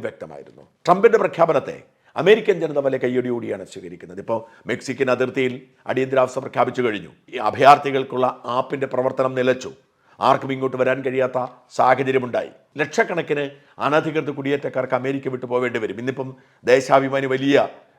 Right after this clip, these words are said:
വേദനയോടെ ഒരു വാർത്ത എഴുതിയിരിക്കുന്നത് എൻ്റെ ശ്രദ്ധയിൽപ്പെട്ടു. ദേശാഭിമാനി അന്തർദേശീയ ബെഞ്ചിലെ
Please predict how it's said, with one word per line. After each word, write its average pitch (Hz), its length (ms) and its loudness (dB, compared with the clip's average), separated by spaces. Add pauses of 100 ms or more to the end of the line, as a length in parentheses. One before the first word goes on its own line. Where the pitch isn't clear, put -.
(120)
വേദനയോടെ 135 540 6
ഒരു 135 120 -4
വാർത്ത 131 260 4
എഴുതിയിരിക്കുന്നത് 127 540 -6
എൻ്റെ 113 180 -8
ശ്രദ്ധയിൽപ്പെട്ടു. 104 460 -10 (120)
ദേശാഭിമാനി 139 420 2
അന്തർദേശീയ 139 500 -2
ബെഞ്ചിലെ 143 220 -4